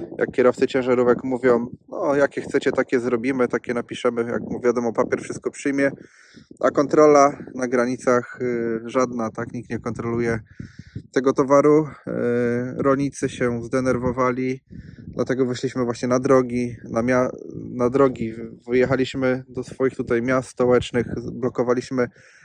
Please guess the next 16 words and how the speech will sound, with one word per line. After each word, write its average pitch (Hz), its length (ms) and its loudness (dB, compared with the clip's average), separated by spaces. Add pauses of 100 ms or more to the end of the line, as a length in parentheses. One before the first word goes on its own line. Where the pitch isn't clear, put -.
(140)
autostrady. 135 840 4 (720)
E, 135 380 0
no 165 80 0
i 196 80 0
nadal 180 280 4
będziemy 160 340 2
to 147 120 2
robić, 139 320 4
tak? 135 180 4
Dwudziestego 127 540 -2
siódmego 127 680 4
lutego 127 760 4
wybieramy 120 420 -2
się - 140 -12
do 120 120 0
Warszawy, 127 640 0